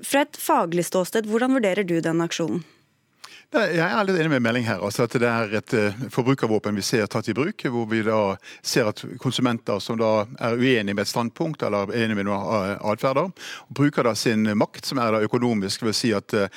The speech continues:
Speaker 2: vel, da viser jeg at jeg ikke vil ha noe med den personen å gjøre. Da. Jeg kan enten skrive i avisa, eller jeg kan da gå på radio og mene noe, eller jeg kan da vise det via da lommeboken min. Og dette er et forbrukermakt, det er et fantastisk sterkt virkemiddel, som da også Meling sier, at det virker, fungerer som et filter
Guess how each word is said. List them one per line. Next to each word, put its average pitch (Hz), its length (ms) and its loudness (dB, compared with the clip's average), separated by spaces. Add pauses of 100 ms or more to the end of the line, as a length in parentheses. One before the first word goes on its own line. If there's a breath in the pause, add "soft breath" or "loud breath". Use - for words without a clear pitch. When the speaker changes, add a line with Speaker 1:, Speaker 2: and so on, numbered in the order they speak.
(180 loud breath)
Speaker 2:
vel, 135 220 0
da 131 220 2
viser 123 400 2
jeg 101 320 2
at - 320 -8 (300)
jeg 120 220 2
ikke - 160 0
vil 113 100 2
ha 117 80 0
noe 107 80 -4
med 104 80 0
den 107 160 0
personen 110 300 -2
å - 20 0
gjøre. 104 300 2
Da. 110 100 4
Jeg 110 160 0
kan 107 140 -2
enten 101 100 -10
skrive 107 320 0
i - 0 -
avisa, 107 480 0
eller 107 160 2
jeg 98 60 -2
kan 101 120 -2
da 101 160 2 (300 loud breath)
gå 110 80 0
på 107 140 0
radio 113 340 4
og 95 80 0
mene 107 240 0
noe, 117 240 0
eller 147 160 4
jeg 123 60 -2
kan 123 100 0
da 113 160 4
vise 107 400 0
det 104 80 0
via 101 160 2
da 98 220 4 (260 loud breath)
lommeboken 117 420 2
min. 95 160 -6 (460 loud breath)
Og - 80 0
dette 185 160 2
er 214 80 4
et - 140 -6 (160)
forbrukermakt, 180 500 2
det 170 80 4
er 160 80 4
et - 80 -4
fantastisk - 480 -2
sterkt 135 240 0
virkemiddel, 107 500 2
som 127 220 -2
da 127 40 2 (120)
også 123 160 0
Meling 117 240 2
sier, 113 160 2
at 135 80 2
det 131 140 2
virker, 139 180 -2
fungerer 139 300 2
som 127 80 2
et 123 100 -4
filter 107 640 0